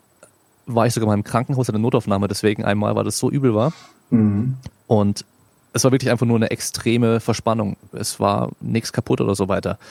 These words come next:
Speaker 2: Mhm.
Speaker 1: Und da hat mir der Arzt Schmerzmittel verschrieben, Ibuprofen sechshundert. Und ich hab das da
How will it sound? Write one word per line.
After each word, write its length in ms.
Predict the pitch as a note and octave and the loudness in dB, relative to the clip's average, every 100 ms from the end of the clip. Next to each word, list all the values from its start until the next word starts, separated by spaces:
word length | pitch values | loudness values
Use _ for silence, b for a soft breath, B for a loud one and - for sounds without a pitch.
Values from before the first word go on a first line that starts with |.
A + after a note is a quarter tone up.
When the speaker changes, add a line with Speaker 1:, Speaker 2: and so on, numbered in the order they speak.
| B B B | B B B
Speaker 2:
Mhm. 220 | G#2+ G2 | 0 2
Speaker 1:
Und 500 | G#2+ G2 F#2+ - - | 2 2 -2 -4 -4
da 60 | G#2 | -2
hat 140 | - | 0
mir 40 | A2 | 0
der 120 | A2 | 0
Arzt 400 | A2 - - - | 0 -4 -10 -10
Schmerzmittel 540 | - A#2+ C3 A#2 G#2 | -2 0 2 0 0
verschrieben, 440 | G2 G#2+ A2+ G#2+ G#2+ | 0 -2 -2 -2 -2
Ibuprofen 500 | B2 B2 A#2 - A#2+ | -2 -2 -4 -2 -2
sechshundert. 560 | A#2 - B2 A2+ F#2+ - | -2 -2 0 0 -2 -4
Und 160 | A2+ | -6
ich 140 | A2+ - | -4 -4
hab 100 | - | -6
das 180 | B2 - | -6 0
da 320 | G#2+ A2+ | 2 2